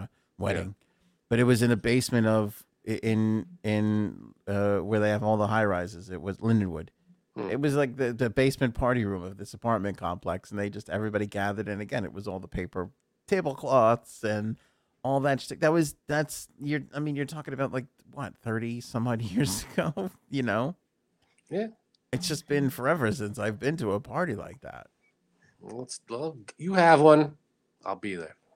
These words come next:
Speaker 2: All right, buddy. All right, we gotta leave it there. You got anything else?
Speaker 1: I'm good.
Speaker 2: All right, appreciate you guys watching and or listening. Don't forget to, uh, visit the merch store, shop anthony on air dot com. Wanna thank the moderators. Wanna thank
Speaker 1: Happy
Speaker 2: everybody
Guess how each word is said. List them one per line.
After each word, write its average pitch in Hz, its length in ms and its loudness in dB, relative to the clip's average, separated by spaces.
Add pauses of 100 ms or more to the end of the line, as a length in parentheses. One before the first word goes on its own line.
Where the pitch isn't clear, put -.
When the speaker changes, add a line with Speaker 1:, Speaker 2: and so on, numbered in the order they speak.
(120)
Speaker 2:
All - 100 -16
right, - 220 -20
buddy. - 140 -20 (480)
All 104 80 2
right, 107 80 4
we 117 80 0
gotta 127 160 8
leave 120 220 6
it 101 100 -2
there. 107 160 2
You 113 140 -2
got 120 100 2
anything 127 260 2
else? 143 340 0 (720)
Speaker 1:
I'm 95 120 -10
good. 117 300 0 (1600)
Speaker 2:
All 131 60 4
right, 127 140 4
appreciate 160 340 4
you 131 60 0
guys 147 180 6
watching 147 300 6
and 143 80 4
or 143 40 6
listening. 147 460 4
Don't 143 160 6
forget 139 320 0
to, 127 300 2
uh, 123 80 4
visit 127 240 2
the 131 80 0
merch 139 340 2
store, 151 580 4
shop 135 360 2
anthony 127 260 4
on 123 120 6
air 123 160 6
dot 110 340 0
com. 139 720 4 (180)
Wanna 107 100 2
thank 107 140 4
the 101 60 -2
moderators. 127 960 6
Wanna 101 160 0
thank 104 240 -2
Speaker 1:
Happy 104 100 4
Speaker 2:
everybody 110 280 4